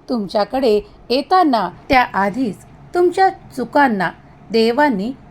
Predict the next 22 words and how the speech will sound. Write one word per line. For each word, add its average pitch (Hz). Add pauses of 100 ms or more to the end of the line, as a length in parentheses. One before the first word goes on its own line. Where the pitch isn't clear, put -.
(180)
क्षमा 330
केले 214
आहे 165 (420)
आणि 233
तुमच्या 185 (380)
कित्येक 339
अपराधांना 277
देखील 185 (160)
माफ 220 (120)
केले 185
आहे. 160 (420)
जर 330
तुम्ही 349
देवाकडे 254 (340)
ती 294
प्रार्थना 214
केली 285
आहे 220 (360)
की 302
"मला 240
त्या 262
पापातून 254